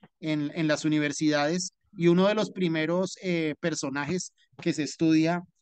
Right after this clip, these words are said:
en las, en los pensus de filosofía de las universidades occidentales es, eh, es el, eh, Aristóteles, y por ejemplo la metafísica de Aristóteles.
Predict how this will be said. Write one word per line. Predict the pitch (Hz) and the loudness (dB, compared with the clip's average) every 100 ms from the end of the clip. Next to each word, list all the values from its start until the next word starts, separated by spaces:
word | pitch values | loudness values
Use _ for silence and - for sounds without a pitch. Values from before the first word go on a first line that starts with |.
| _ - | _ -8
en | 151 | -2
las, | 147 139 131 - | 0 0 -2 -6
en | 151 | -4
los | 139 - | -4 0
pensus | 175 170 196 | 0 2 0
de | 196 | -2
filosofía | 185 170 180 - 156 | 0 0 -2 -4 0
de | 160 | 2
las | 185 175 | 0 0
universidades | 165 143 - 131 131 139 156 | -2 -4 -4 -4 -2 -4 -6
occidentales | 180 180 147 127 147 190 - - _ _ - | -6 -4 -4 -4 -4 -4 -8 -18 _ _ -4
es, | 160 156 | -2 0
eh, | 160 160 160 160 160 | 2 2 2 0 -2
es | 143 | -4
el, | 156 151 156 156 | -2 0 0 0
eh, | 160 | -4
Aristóteles, | 135 131 - 240 123 117 - - _ _ | -4 -4 0 0 0 -10 -14 -16 _ _
y | 147 143 | -8 -6
por | 127 | -8
ejemplo | 123 151 | -4 -2
la | 147 | -2
metafísica | 135 110 151 147 156 143 | -6 -8 -8 -8 -6 -4
de | |
Aristóteles. | 113 - 190 107 95 | -6 -6 -8 -8 -12